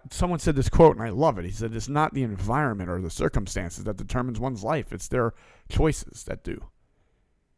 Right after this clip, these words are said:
And I'm becoming more and more of a firm believer of that. No longer is it, it's not even belief now. It's like, it's fact. You see it. That's why people that have had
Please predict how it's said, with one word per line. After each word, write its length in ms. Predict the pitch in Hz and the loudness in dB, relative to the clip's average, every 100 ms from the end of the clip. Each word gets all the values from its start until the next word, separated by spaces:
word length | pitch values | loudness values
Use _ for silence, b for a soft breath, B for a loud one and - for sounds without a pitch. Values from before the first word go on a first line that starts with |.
| _ _ _ _ _ _ _ | _ _ _ _ _ _ _
And 480 | 113 113 113 117 117 - _ _ _ - - 110 - | -4 -2 -4 -6 -10 -16 _ _ _ -20 -14 -12 -6
I'm 300 | 113 113 104 - - 98 | -6 -6 -10 -14 -14 -10
becoming 380 | 117 101 156 135 | -8 -4 -4 -2
more 180 | 131 147 | 0 0
and 80 | 135 | 0
more 120 | 143 | 0
of 60 | 110 | 0
a 60 | |
firm 760 | 92 - - 139 143 147 151 143 - - | -4 -12 -2 0 2 -2 -4 -8 -8 -6
believer 560 | - 104 123 110 92 - - _ _ _ _ _ _ | -2 0 0 0 -2 -6 -12 _ _ _ _ _ _
of 140 | 98 98 | -4 0
that. 200 | 104 - B | -2 -2 B
No 120 | - 220 | -2 2
longer 280 | 247 180 | 4 4
is 140 | 139 120 | 2 2
it, 140 | 127 | -2
it's 200 | - 123 | -2 -2
not 120 | 170 208 | 0 0
even 200 | 151 123 | 0 -2
belief 420 | 127 220 147 - | -2 -2 -4 -8
now. 200 | 90 80 | -8 -8
It's 120 | - | -6
like, 140 | 117 | -6
it's 120 | - - | -6 -2
fact. 380 | - 87 - | 0 0 -4
You 80 | 80 | -8
see 220 | - - | -8 -8
it. 200 | - - - - _ - - - - - | -10 -14 -20 -20 _ -20 -20 -20 -20 -6
That's 200 | 127 - | -4 -2
why 120 | 127 | 4
people 320 | - 139 131 | 6 6 4
that 140 | 127 120 | 2 2
have 100 | 113 | 0
had 160 | 120 | -2